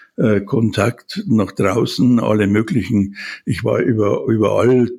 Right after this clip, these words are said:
aktiv, also bei den Wirtschaftsverbänden. Das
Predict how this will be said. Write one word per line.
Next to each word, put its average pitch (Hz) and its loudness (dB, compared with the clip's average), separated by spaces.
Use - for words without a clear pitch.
aktiv, 123 -2
also 117 -2
bei 104 -6
den 104 -2
Wirtschaftsverbänden. 120 -2
Das - -12